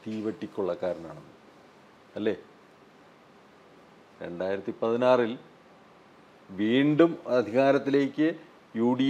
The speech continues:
എഫ് വരുമോ എന്ന് സംശയം ഉണ്ടായിരുന്ന കാലഘട്ടത്തിൽ, മാർച്ച് മാസത്തിൽ തെരഞ്ഞെടുപ്പ് നടക്കാനിരിക്കുന്ന കാലത്ത്, ജനുവരി മാസത്തിൽ സതീശൻ പത്രക്കാരെ വിളിച്ച് പറയുകയാണ്, "ഉമ്മൻചാണ്ടി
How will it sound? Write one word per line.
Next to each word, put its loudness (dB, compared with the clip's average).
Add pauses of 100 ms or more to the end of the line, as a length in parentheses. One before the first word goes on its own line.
എഫ് -2 (100)
വരുമോ 4 (100)
എന്ന് -2 (120)
സംശയം -2 (100)
ഉണ്ടായിരുന്ന 2
കാലഘട്ടത്തിൽ, 0 (520)
മാർച്ച് 6
മാസത്തിൽ 0 (100)
തെരഞ്ഞെടുപ്പ് 2
നടക്കാനിരിക്കുന്ന 0 (440)
കാലത്ത്, 6 (240)
ജനുവരി 2
മാസത്തിൽ -2
സതീശൻ -2 (140)
പത്രക്കാരെ 2
വിളിച്ച് -2
പറയുകയാണ്, 2 (1080)
"ഉമ്മൻചാണ്ടി 2